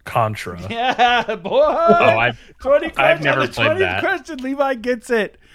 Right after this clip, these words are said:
Speaker 2: From nineteen eighty-seven, Contra, only one of the most famous games, uh,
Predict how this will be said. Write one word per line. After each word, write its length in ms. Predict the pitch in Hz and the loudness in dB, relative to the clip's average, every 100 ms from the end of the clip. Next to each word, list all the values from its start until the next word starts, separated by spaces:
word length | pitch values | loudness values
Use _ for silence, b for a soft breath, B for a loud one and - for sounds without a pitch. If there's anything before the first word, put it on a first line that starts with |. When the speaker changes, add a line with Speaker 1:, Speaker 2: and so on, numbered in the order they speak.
| b | b
Speaker 2:
From 300 | b 226 214 | b -4 -2
nineteen 680 | 214 208 233 202 220 233 220 | 0 0 -2 -2 0 2 2
eighty-seven, 720 | 226 214 196 214 220 208 196 | 0 -2 -4 -2 0 0 -4
Contra, 800 | - - 165 196 185 - 175 139 | -6 -2 0 0 -2 -4 -4 -4
only 220 | 156 185 | -4 -6
one 140 | 185 185 | -4 -6
of 60 | |
the 60 | 190 | -6
most 220 | 190 180 | -8 -12
famous 480 | - 180 180 190 185 | -12 -10 -8 -8 -12
games, 680 | 160 170 180 170 156 151 - b b b b - | -12 -12 -10 -10 -10 -14 -20 b b b b -16
uh, 300 | 135 139 | -12 -12